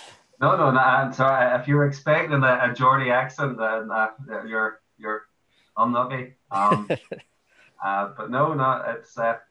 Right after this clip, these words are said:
Speaker 1: it's a good mix 'cause we've, we've a few Aussies playing for us, and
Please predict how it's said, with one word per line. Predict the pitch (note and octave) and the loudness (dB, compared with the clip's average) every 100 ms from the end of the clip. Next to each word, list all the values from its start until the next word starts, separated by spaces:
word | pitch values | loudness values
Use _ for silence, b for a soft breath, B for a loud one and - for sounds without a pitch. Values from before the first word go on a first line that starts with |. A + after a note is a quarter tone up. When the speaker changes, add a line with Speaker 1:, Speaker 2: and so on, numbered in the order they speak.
| _ _ b b _ - - | _ _ b b _ -20 -20
Speaker 1:
it's | - | -12
a | C#3 | -8
good | C#3+ D#3 | -6 -4
mix | B2+ C#3 C#3+ - | -4 -4 -6 -12
'cause | A#2 | -12
we've, | B2 B2 - | -12 -12 -14
we've | B2+ B2 | -14 -14
a | |
few | B2 C#3+ C#3+ | -8 -4 -2
Aussies | B2 B2 B2+ B2 | -2 -4 -10 -10
playing | B2 A#2+ A#2+ | -8 -8 -4
for | A2+ A#2 | -2 -2
us, | A2+ G2+ | -6 -14
and | G2 G2 | -16 -18